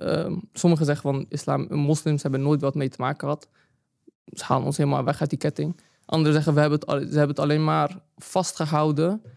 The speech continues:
en ze hebben niet uitgebreid. Terwijl als je kijkt naar de geschiedenisboeken bij-, van bepaalde historici die wel, eh, objectiever naar kijken, dan zie je dat wij enorm hebben uitgebreid. We hebben heel veel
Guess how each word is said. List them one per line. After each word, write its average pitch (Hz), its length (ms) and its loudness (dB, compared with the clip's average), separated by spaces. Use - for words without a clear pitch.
en - 100 2
ze 139 60 4
hebben 156 160 6
niet 190 220 4
uitgebreid. - 720 -4
Terwijl 160 220 6
als 156 100 0
je - 60 -14
kijkt 175 180 0
naar 170 100 4
de 151 80 2
geschiedenisboeken 185 680 0
bij-, 143 160 2
van 147 200 -2
bepaalde 151 380 0
historici 165 500 2
die 147 120 2
wel, 135 260 0
eh, 127 280 0
objectiever - 600 -4
naar 151 140 0
kijken, 156 440 -4
dan 175 140 0
zie 185 100 4
je 196 60 2
dat 147 160 4
wij 147 240 2
enorm 208 540 6
hebben 147 220 4
uitgebreid. 139 380 0
We 131 60 -2
hebben 180 180 2
heel 247 220 2
veel 156 320 0